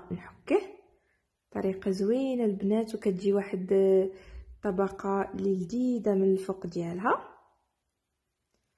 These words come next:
هكا كتحكوه كامل. من بعد غادي تضيفوا عليه شويه ديال القرفه. بالنسبه لجوج تفاحات انا ضفت واحد نص معلقه صغيره ديال القرفه بودره.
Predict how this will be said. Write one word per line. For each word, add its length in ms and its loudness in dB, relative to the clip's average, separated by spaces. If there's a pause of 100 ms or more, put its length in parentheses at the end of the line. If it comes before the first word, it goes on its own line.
(380)
هكا 340 -4
كتحكوه 680 -4
كامل. 440 2 (340)
من 240 2
بعد 280 2 (100)
غادي 160 4
تضيفوا 320 0
عليه 160 4
شويه 300 0
ديال 240 2
القرفه. 480 -2 (600)
بالنسبه 400 0
لجوج 260 2
تفاحات 600 -4
انا 240 0
ضفت 340 -4
واحد 340 -2 (320)
نص 240 -4
معلقه 380 0
صغيره 420 -2
ديال 220 2
القرفه 600 -4
بودره. 640 0